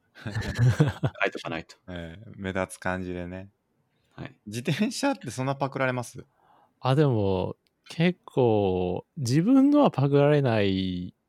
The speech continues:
Speaker 3: んですけど、
Speaker 1: うん。
Speaker 3: よく聞きましたね。学生時代とか。
Speaker 1: ええ。
Speaker 3: なくなってたみたいな話を。
Speaker 1: はいはいはいはい。僕パクられたことはないんですけど、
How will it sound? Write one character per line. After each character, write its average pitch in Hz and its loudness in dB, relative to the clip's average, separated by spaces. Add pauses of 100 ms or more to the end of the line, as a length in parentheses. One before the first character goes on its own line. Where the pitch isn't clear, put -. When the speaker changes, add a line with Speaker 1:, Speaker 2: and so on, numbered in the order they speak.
(180)
Speaker 3:
ん 117 -6
で 92 -4
す - -16
け 92 -4
ど、 87 -6 (240)
Speaker 1:
う - -14
ん。 90 -14
Speaker 3:
よ 131 0
く - -18
聞 - -14
き - -6
ま 107 0
し - -14
た 85 -2
ね。 85 -6
学 90 -2
生 92 -2
時 87 -4
代 85 -6
と - -16
か。 - -10 (380)
Speaker 1:
え 85 -8
え。 - -20 (400)
Speaker 3:
な 104 -6
く - -8
な 92 0
っ - -16
て 90 -4
た - -12
み 104 -12
た 85 -16
い 87 -16
な 82 -18
話 - -12
を。 95 -6
Speaker 1:
は - -12
い 73 -12
は - -18
い - -20
は 73 -20
い - -20
は - -20
い。 - -20 (520)
僕 120 -14
パ 190 -12
ク 214 -4
ら 208 2
れ 170 2
た 120 2
こ 101 0
と 95 -2
は 90 0
な 90 0
い 92 -2
ん - -4
で 87 -6
す - -16
け 85 -6
ど、 80 -6